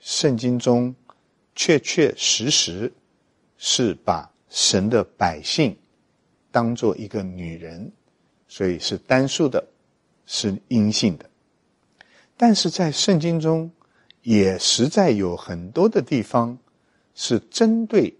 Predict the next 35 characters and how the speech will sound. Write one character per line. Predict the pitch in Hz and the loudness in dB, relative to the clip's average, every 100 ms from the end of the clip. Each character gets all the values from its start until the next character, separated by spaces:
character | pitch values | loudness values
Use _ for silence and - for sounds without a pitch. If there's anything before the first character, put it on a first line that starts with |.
| _ | _
耶 | 104 95 156 | -4 2 2
路 | 277 | 2
撒 | 202 - 214 | -6 -4 -2
冷 | 226 - - _ _ _ _ _ _ _ _ _ _ | 0 -2 -10 _ _ _ _ _ _ _ _ _ _
这 | - 220 | 0 2
一 | - 170 | 2 0
个 | 160 131 | 0 0
城， | - - 82 85 110 208 - _ _ _ _ _ _ _ _ _ _ _ | 0 -6 -10 -4 0 -2 -4 _ _ _ _ _ _ _ _ _ _ _
因 | 160 170 | 0 2
为 | 139 | 2
这 | - 311 | 0 -4
个 | 269 156 | -2 -2
城 | - - 90 98 185 - | -2 -6 -6 -4 -6 -8
在 | - 139 | -4 -4
圣 | - 135 | 0 0
经 | 117 117 | 0 -2
中 | 113 110 107 - | -4 -6 -6 -6
也 | 110 85 | -4 -4
常 | - 101 | -4 -4
常 | 117 107 110 | -4 -4 -4
以 | 85 - - | -8 -16 -4
单 | 143 156 | -4 -4
数 | 151 - 151 - _ _ _ _ | -6 -2 -2 -2 _ _ _ _
女 | - 98 113 | -6 0 0
子 | 151 - 85 | 0 -8 -8
的 | 92 71 | -14 -20
方 | - 117 107 | -8 -6 -6
式 | 113 117 82 _ _ _ _ _ | -6 -6 -8 _ _ _ _ _
来 | - 90 | -10 -10
做 | - 98 | -2 -2
代 | - 104 | 0 -4
表。 | 82 - - _ _ _ _ _ _ _ _ _ _ | -4 -12 -18 _ _ _ _ _ _ _ _ _ _
我 | 107 | 0
们 | 104 104 | 2 0
看 | 110 139 120 | -2 0 0